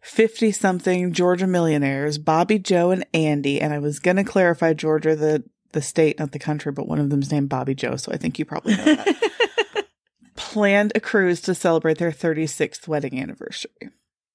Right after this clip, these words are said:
Speaker 1: Bobby Joe was a little bit spooked about this particular juncture in their lives.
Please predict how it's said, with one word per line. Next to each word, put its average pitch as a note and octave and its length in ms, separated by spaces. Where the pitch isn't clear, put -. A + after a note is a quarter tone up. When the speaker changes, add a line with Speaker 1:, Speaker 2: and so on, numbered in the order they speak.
Speaker 1:
Bobby A3+ 300
Joe G#3+ 580
was E3+ 300
a F#3+ 40
little C#4+ 300
bit A4 200
spooked - 640
about G3 260
this F#3 140
particular F#3 580
juncture E3 440
in E3+ 100
their E3 140
lives. D3+ 460